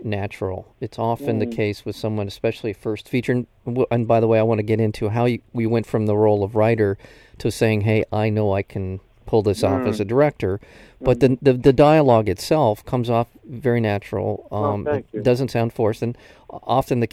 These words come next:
Speaker 1: case with a particularly first time out, first script, um, you know, as a narrative film, it can sound like it, it, it was,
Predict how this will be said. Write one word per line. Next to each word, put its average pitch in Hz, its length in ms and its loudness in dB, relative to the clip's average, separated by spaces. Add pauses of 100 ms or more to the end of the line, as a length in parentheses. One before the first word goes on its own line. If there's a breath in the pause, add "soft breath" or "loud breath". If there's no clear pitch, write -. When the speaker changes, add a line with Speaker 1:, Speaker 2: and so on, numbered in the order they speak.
Speaker 1:
case 120 260 0
with 110 140 -2
a 104 160 0 (380)
particularly 117 420 -4
first 107 320 -4
time 104 420 -2 (260)
out, 104 200 -4
first - 320 -6
script, - 540 -2
um, 101 400 -4
you 113 140 -6
know, 98 160 -6
as 101 120 -8
a 101 80 -4
narrative 123 420 2
film, 104 280 -2 (500 loud breath)
it 123 140 -2
can 113 180 0
sound 127 440 0
like 113 460 0
it, - 80 -6 (300)
it, 104 140 -6 (180)
it 107 160 -4 (100)
was, 104 240 -4